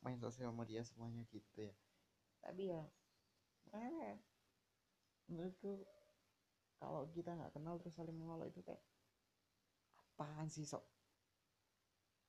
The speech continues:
sok asik. <laughs> Kayak sok asik aja. Padahal kan nggak kenal siapa dia, kayak, dia ini siapa?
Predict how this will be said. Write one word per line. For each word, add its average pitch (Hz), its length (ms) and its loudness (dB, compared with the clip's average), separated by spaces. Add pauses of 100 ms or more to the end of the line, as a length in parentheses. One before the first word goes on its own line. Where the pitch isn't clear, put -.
(960)
sok - 140 -20 (160)
asik. - 280 -8 (200)
<laughs> - 400 0 (1500)
Kayak - 160 -6
sok - 180 -12
asik 180 300 0
aja. 156 240 -2 (720)
Padahal 156 320 0
kan 208 80 -6
nggak 175 160 -2
kenal 143 320 -2 (560)
siapa 120 320 -2
dia, 135 240 0 (240)
kayak, - 140 -16 (2750)
dia 117 160 0
ini 117 160 -2
siapa? 120 240 -12